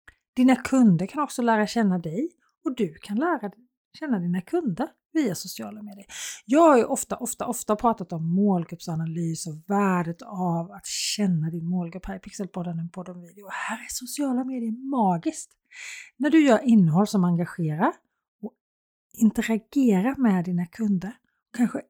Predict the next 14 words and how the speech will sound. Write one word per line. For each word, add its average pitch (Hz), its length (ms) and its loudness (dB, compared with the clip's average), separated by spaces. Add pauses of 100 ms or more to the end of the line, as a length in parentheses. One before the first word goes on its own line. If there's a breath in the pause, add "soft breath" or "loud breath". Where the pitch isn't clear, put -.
(120)
ännu 226 380 4
mer 226 240 0
med 175 160 -6
dina 175 200 -4
potentiella 214 1120 0
kunder, 226 460 0 (360 loud breath)
så - 180 -2
lär 190 540 0
du 170 100 -6
dig 196 140 -4 (580)
känna 190 460 -2
dem 180 200 -4
ganska 226 440 -8
snabbt. - 380 -10